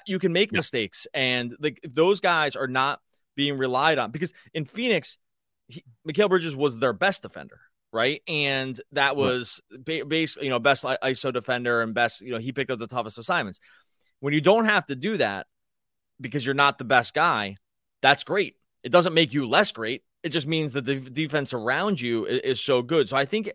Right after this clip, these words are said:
Speaker 1: no matter which way you kinda put it, really the Nets are gonna be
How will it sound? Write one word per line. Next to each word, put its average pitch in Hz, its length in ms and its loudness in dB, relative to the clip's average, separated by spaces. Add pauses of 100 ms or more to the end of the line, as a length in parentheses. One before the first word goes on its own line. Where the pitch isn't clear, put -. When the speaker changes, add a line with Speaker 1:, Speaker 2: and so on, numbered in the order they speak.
Speaker 1:
no 147 140 -2
matter 156 200 6
which 135 300 0
way 170 80 2
you 139 160 -2
kinda 135 240 0
put 143 300 2
it, 107 100 2 (420)
really 180 300 4
the 156 120 0
Nets 147 360 0
are 143 80 2
gonna 131 220 0
be 120 340 -4